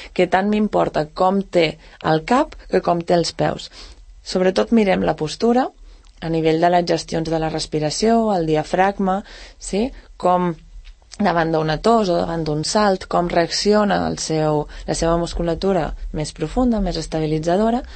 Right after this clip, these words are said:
i després, em, aquesta valoració,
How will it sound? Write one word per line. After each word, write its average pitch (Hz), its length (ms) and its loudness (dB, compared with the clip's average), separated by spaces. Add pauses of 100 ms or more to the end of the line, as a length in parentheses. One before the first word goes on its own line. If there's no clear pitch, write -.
(280)
i 196 140 2
després, 202 460 0 (340)
em, 170 320 0 (340)
aquesta 160 420 -4
valoració, 170 720 2